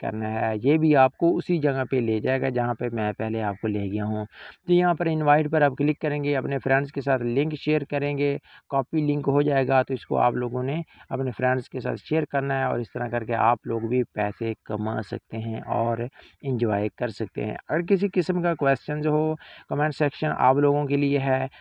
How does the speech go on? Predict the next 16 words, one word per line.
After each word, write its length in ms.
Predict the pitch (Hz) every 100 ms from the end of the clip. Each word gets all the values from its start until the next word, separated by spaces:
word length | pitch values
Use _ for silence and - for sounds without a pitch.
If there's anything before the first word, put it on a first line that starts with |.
| _
तो 80 | 147
comment 440 | 135 135 135 143 131
में 200 | 135 127
एक 100 | 127
अच्छा 200 | 127 131
सा 140 | 135
कमेंट्स 520 | - 123 127 160 -
कर 180 | - 131
दीजिएगा। 560 | 120 117 123 127 127 123
मिलते 360 | 127 151 160
हैं 280 | 156 147 139
ऐसी 320 | - 120 135
informative 640 | 131 123 127 120 123 156
video 200 | 170 151
के 80 | 131
साथ। 200 | 135 135